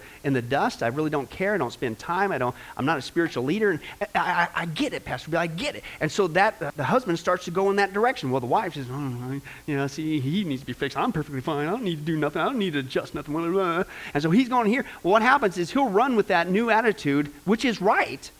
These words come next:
for a couple months, three months, whatever. Well, then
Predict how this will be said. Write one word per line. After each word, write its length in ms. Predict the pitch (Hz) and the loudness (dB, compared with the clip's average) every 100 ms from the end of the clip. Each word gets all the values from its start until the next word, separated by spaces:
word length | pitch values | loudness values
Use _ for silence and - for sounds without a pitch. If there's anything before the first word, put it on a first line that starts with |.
| - - - - - - - | -20 -20 -20 -20 -20 -12 2
for 160 | 196 | 4
a 40 | 180 | 6
couple 220 | 226 220 | 4 2
months, 360 | 202 214 226 - | 4 4 4 0
three 200 | 220 220 | -2 2
months, 240 | 208 220 | 2 2
whatever. 400 | 196 196 208 262 - - - | 0 2 2 0 -4 -8 2
Well, 140 | 190 | 4
then 280 | 175 220 226 | 4 2 0